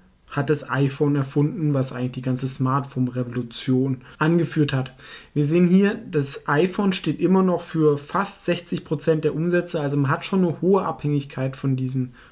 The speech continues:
Produkt. Ja, und das, obwohl sie nur vierzehn Prozent Weltmarktanteil haben. Aber inzwischen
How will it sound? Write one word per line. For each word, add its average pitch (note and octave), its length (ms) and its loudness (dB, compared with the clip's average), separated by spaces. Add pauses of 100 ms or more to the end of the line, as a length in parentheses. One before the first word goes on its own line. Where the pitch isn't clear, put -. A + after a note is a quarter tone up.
(120)
Produkt. E3+ 580 0 (500)
Ja, C#3 200 -2
und D#3 200 -2
das, D3+ 300 -2 (320)
obwohl E3+ 420 6
sie E3+ 140 -4
nur D#3 180 0
vierzehn D#3 380 -2
Prozent C3+ 520 -2
Weltmarktanteil B2+ 800 -4
haben. C#3+ 340 -2 (300)
Aber D3+ 220 2
inzwischen F3+ 480 0